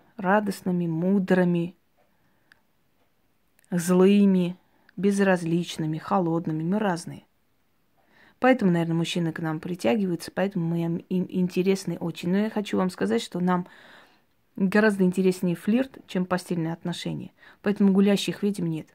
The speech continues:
Если женщина гулящая, пьющая, она не ведьма. Нету, не существует.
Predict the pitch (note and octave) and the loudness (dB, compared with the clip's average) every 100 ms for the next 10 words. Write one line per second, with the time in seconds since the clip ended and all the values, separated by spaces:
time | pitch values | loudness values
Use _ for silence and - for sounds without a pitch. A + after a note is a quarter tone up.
0 | _ _ _ _ _ _ - G#3+ G3+ G#3 | _ _ _ _ _ _ -2 -2 0 2
1 | G3+ F#3+ F#3+ F3+ G3 F#3 E3+ F#3 - A3 | 2 2 0 2 4 4 2 -4 -2 -4
2 | - D#3+ E3 E3 E3 D3+ D3 - _ _ | 0 0 0 -2 -2 -4 -8 -18 _ _
3 | _ _ _ _ _ _ _ _ _ _ | _ _ _ _ _ _ _ _ _ _
4 | _ _ G#3 B3+ D4+ - - - G3 - | _ _ 4 6 6 2 -10 -4 -4 -2
5 | G3 G3 - E3 B2+ | -4 -4 -6 -10 -12